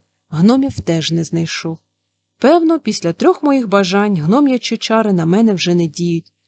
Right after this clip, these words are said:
і шлях у їхнє королівство мені закритий, як і решті людей", —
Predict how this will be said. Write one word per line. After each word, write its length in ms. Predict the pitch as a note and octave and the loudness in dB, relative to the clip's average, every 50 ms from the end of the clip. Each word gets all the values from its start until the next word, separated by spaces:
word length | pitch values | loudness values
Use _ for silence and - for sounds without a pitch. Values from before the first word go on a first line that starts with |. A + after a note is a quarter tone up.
| _ _ _ _ _ | _ _ _ _ _
і 100 | G#3 G3 | -2 -2
шлях 320 | - - C4 D4 C#4 - | 0 0 0 0 2 0
у 40 | B3+ | 0
їхнє 340 | A3+ A3 A#3+ - - A3 G3+ | 0 0 0 -2 -2 -4 -2
королівство 640 | - F#3+ E3+ E3+ E3 E3+ C#4+ C#4 - - A#3 A3+ G3+ | 0 0 0 0 0 0 -2 -4 -4 -4 -2 0 0
мені 280 | E3+ D#3+ D#3+ E3 F3 | 0 2 2 0 0
закритий, 680 | E3 E3 E3+ D#3+ - - D#3+ D#3+ D#3+ D#3 - - D#3+ E3 - _ _ _ _ _ - | 0 -2 -6 -6 -6 -8 -6 -6 -6 -8 -8 -12 -14 -14 -14 _ _ _ _ _ -4
як 280 | F#3 F3 E3+ E3+ - | -2 -2 -2 -2 -2
і 40 | E3+ | -2
решті 380 | F3 F#3 - - - - F#3+ E3 | -2 -2 -2 -4 -4 -6 -6 -4
людей", — 440 | D#3+ D#3+ C#3 - D#3+ D#3+ D#3 D#3 | -4 -6 -4 -4 -6 -6 -6 -8